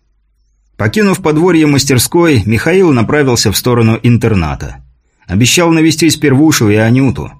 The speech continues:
благо у них занятия уже закончились, и посещения в эти часы разрешены. А по дороге завернул на торжище купить гостинцев. Они с Ксенией не баловали их своим вниманием,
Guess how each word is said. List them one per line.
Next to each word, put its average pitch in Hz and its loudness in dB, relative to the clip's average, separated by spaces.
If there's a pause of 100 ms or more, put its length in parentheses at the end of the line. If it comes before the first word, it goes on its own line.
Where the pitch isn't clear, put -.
(120)
благо 120 0
у 120 4
них 143 2
занятия 107 0
уже 92 0
закончились, 123 0 (320)
и 92 -6
посещения 160 0
в 151 0
эти 147 0
часы 135 0
разрешены. 110 -2 (520)
А 90 -4
по 131 -2
дороге 180 2
завернул 156 2
на 170 2
торжище 120 0
купить 127 -6
гостинцев. 85 -6 (480)
Они 156 0
с - -2
Ксенией 156 0
не 143 2
баловали 135 0
их 78 -4
своим 95 -2
вниманием, 92 0